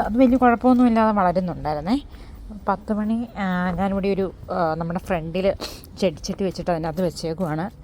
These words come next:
അപ്പം ഇതിൻ്റെ അകത്ത് ദേ പൂവുണ്ടായായിരുന്നു നമ്മളിവിടെ കൊണ്ടുവന്ന് വെച്ച് കഴിഞ്ഞിട്ട്. അപ്പം ഞാനിങ്ങനെ ഒരു ചെടിച്ചട്ടിയിൽ ഇങ്ങനെ വെച്ചേക്കുവാണ്. നന്നായിട്ടുണ്ടായി വരുമെന്ന് നമുക്ക് പ്രതീക്ഷിക്കാം. ഓക്കെ, അപ്പം, ആ, ഇത് ഭയങ്കര ഡെലിക്കേറ്റഡ് പ്ലാന്റ് ആയതുകൊണ്ട്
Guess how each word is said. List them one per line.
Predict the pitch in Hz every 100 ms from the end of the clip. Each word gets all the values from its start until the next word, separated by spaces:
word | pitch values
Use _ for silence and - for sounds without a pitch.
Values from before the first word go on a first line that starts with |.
| - - - 151
അപ്പം | 147 180 -
ഇതിൻ്റെ | 170 175 185
അകത്ത് | 190 190
ദേ | 185 185 -
പൂവുണ്ടായായിരുന്നു | 185 220 190 160 175 175 185 180 151 202 - - - - - -
നമ്മളിവിടെ | 160 170 170 165
കൊണ്ടുവന്ന് | 165 156 165
വെച്ച് | 165 - -
കഴിഞ്ഞിട്ട്. | 190 151 156 151
അപ്പം | 233 165 170
ഞാനിങ്ങനെ | 170 170 175
ഒരു |
ചെടിച്ചട്ടിയിൽ | 175 175 156 180 196 190
ഇങ്ങനെ | 180 185
വെച്ചേക്കുവാണ്. | 175 - 190 185 196 190 220
നന്നായിട്ടുണ്ടായി | 151 160 170 170 156 170
വരുമെന്ന് | 160 160 165 165
നമുക്ക് | 160 165 156
പ്രതീക്ഷിക്കാം. | 143 190 196 208 170 269 - - - - - - -
ഓക്കെ, | 185 180 - - - -
അപ്പം, | 147 165 160
ആ, | 160 160 165 160 156
ഇത് | 170
ഭയങ്കര | 160 165
ഡെലിക്കേറ്റഡ് | 170 170 160 - 180 180 196 208 202
പ്ലാന്റ് | 175 156 185 196
ആയതുകൊണ്ട് | 170 170 180 202 202